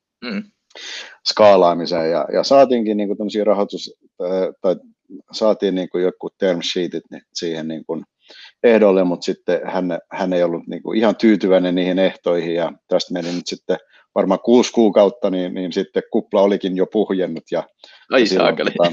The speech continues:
Speaker 2: no, tulovirrat oli aika ohuet ja, ja, ja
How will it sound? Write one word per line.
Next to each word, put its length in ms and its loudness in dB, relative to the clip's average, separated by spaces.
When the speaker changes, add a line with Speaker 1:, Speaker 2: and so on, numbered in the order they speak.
Speaker 2:
no, 240 0
tulovirrat 600 4
oli 200 4
aika 260 6
ohuet 560 4
ja, 180 4
ja, 180 -4
ja 140 -6